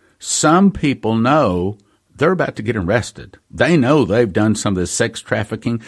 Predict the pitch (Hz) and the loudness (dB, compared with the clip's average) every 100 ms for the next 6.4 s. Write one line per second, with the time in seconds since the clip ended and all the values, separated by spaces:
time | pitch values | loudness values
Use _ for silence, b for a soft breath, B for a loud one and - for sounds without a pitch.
0 | B - 87 117 123 107 120 110 110 113 | B -6 0 2 2 0 0 2 2 2
1 | 110 107 107 - 107 120 - - - _ | 2 0 -4 -4 -2 -2 -2 -10 -12 _
2 | b b _ 110 110 107 98 87 - _ | b b _ 0 2 4 2 0 -12 _
3 | _ - _ _ - - - - - 90 | _ -20 _ _ -20 -18 -14 -14 -12 -14
4 | - 92 92 - 92 - - - - - | -14 -6 -6 -6 -10 -12 -20 -20 -20 -20
5 | - - 107 110 151 104 107 127 180 220 | -20 -10 -10 -2 0 2 4 4 4 4
6 | 254 180 143 214 | 4 4 2 -2